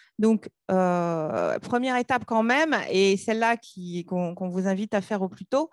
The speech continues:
euh, c'est bien de, euh, vous assurer auprès de vos édite-, votre éditeur qu'il est dans cette, euh, dans cette, euh,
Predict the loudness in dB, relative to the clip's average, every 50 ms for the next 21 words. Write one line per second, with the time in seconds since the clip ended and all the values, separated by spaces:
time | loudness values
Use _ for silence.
0 | -12 -20 -20 -20 -20 -20 _ _ -8 -4 -2 0 0 2 2 0 0 0 -2 -2
1 | -4 -6 -6 -6 -4 -2 0 0 0 0 0 -2 0 2 2 2 2 0 -2 -4
2 | -4 -2 -2 -2 -2 -4 -4 -6 -6 -6 -6 -6 -6 -6 -6 -6 -6 -4 -4 -2
3 | 0 0 0 0 0 -2 0 2 2 2 2 0 0 0 2 2 2 2 2 2
4 | 0 0 -4 -6 -2 0 0 0 2 0 -2 -2 -2 -2 0 0 0 -2 -2 -4
5 | 0 0 0 2 2 0 -2 -2 -4 -6 -6 -6 _ -2 0 0 2 2 0 0
6 | -2 -2 -2 -2 -2 -2 -4 -8 -10 -10 -10 _ -14 -12 -8 -8 -8